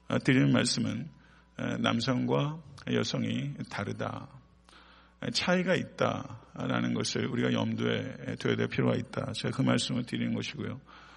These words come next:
아, 저도 결혼한 지 이제 육 년, 일월 십오 일이면 육 년인데요. 아, 이렇게 저렇게 많은 것들을 배워가고 있는 것 같습니다. 확실히 많이 겸손해지고 있고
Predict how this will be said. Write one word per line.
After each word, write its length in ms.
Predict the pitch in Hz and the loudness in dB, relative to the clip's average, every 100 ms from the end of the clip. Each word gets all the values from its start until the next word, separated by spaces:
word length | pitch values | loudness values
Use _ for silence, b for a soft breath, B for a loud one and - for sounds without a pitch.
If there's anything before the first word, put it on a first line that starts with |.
| B B - | B B -4
아, 80 | 135 | 2
저도 320 | 147 139 156 | 4 6 6
결혼한 1000 | 139 127 131 131 120 - - - 131 143 | 6 4 4 2 -2 -6 -10 -10 -4 -2
지 360 | 131 - 110 151 156 - | -2 -2 -4 -8 -12 -10
이제 400 | 123 120 117 117 127 | -6 -2 -2 -4 -6
육 160 | 127 131 | -2 0
년, 500 | 131 131 110 107 113 b b b - | 2 2 0 -4 -12 b b b 0
일월 180 | 131 | 2
십오 300 | 131 - 143 | 2 2 2
일이면 220 | 139 139 123 | 2 2 2
육 100 | 117 | 0
년인데요. 560 | 117 117 117 123 - - b b b b - | 0 -2 -2 -4 -6 -12 b b b b -6
아, 40 | 131 | -2
이렇게 280 | 139 143 | 0 0
저렇게 380 | 156 151 135 139 | 0 0 0 0
많은 360 | 131 117 117 131 | 2 2 2 2
것들을 400 | 123 117 127 131 131 | 0 -2 -4 -4 2
배워가고 420 | 117 120 - 123 | 4 6 4 4
있는 200 | 113 113 | 2 0
것 60 | 110 | 0
같습니다. 360 | - - 107 | -2 -4 -6
확실히 380 | 117 127 160 143 | -6 -4 -4 -2
많이 320 | 123 113 117 | 0 0 0
겸손해지고 1080 | 120 110 110 120 120 113 110 110 110 120 117 | 0 0 0 -2 0 0 -2 -2 -2 0 0
있고 420 | 127 - 107 127 | 0 -2 -2 -2